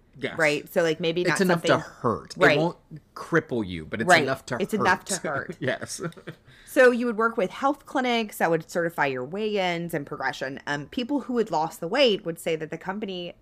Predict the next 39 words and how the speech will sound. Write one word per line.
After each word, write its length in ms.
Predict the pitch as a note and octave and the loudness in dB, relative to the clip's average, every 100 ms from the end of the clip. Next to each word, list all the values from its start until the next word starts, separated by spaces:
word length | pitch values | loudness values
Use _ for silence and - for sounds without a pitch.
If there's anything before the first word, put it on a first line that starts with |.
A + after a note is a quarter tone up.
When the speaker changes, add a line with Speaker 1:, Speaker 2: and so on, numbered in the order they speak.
| - | -16
Speaker 2:
never 340 | C#3+ D3 F3+ | -6 -4 -4
paid 240 | F3+ F3 E3 | -4 -6 -6
them 120 | D3+ | -6
back. 440 | C#3 G#3+ - - _ _ _ _ _ - | -6 -6 -10 -16 _ _ _ _ _ -2
And 500 | F3+ E3+ E3 E3 - - | 2 2 0 -2 -6 0
they 160 | E3 | 2
would 160 | E3+ D#3+ | 2 -4
publicly 600 | - E3 D#3+ G#3 - E3 | -4 -2 0 -2 -2 -4
call 520 | D3+ - D#3 D#3 D3+ | -4 -2 2 4 2
the 140 | C#3+ C#3 | 0 -4
company 420 | - C#3+ C3+ A#2+ | -6 -10 -8 -10
a 40 | |
scam. 640 | A#2+ - - A2+ A#2+ F#3+ C#4+ _ - E3 D3+ D#3+ | -12 -16 -10 -8 -4 -4 -6 _ -16 -12 -6 -4
Morgenstern 800 | F#3 A3+ A#3+ - E3 C3+ C3+ E3 _ _ _ | -2 -2 -4 -4 -2 -2 -2 -8 _ _ _
would 160 | D#3+ E3 | -4 -2
have 240 | D#3+ D#3+ | 0 -2
to 100 | - | -2
go 140 | D#3+ D3+ | 0 0
on 100 | C#3+ | 0
the 60 | C3 | -4
defensive 640 | C3+ - G3 - D3 C#3 - | -8 -6 -4 -2 -2 -2 -4
and 160 | C#3+ | -6
swear 440 | - - D3 D#3+ E3 | -8 -4 -2 0 0
he 140 | G3 | -2
wasn't 520 | F3 D#3 D#3 D#3 D#3 - | 2 2 2 -2 -6 -8
a 40 | E3 | -10
scammer, 640 | - - D3+ C#3 C3 B2+ - - - | -12 -8 -6 -4 -4 -6 -12 -20 -10
and 100 | E3 | -6
the 40 | D#3+ | -4
Better 340 | - D3 F3+ | 0 0 0
Business 420 | E3 C#3+ F#3+ D#3+ | 0 -4 -6 -12
Bureau 320 | - C#3 C3 B2+ | -8 -4 -4 -4
would 140 | B2 | -6
actually 420 | A2+ C3 - C3 C3 | -6 -8 -8 -12 -4
give 300 | C3 C3 C3+ | -2 -2 -6
his 380 | - B2+ B2 | -6 -6 -6
company 400 | - C3 B2+ A#2 | -12 -14 -12 -12
an 120 | A2 A#2 | -14 -14
F. 380 | B2 A#2+ - | -12 -10 -12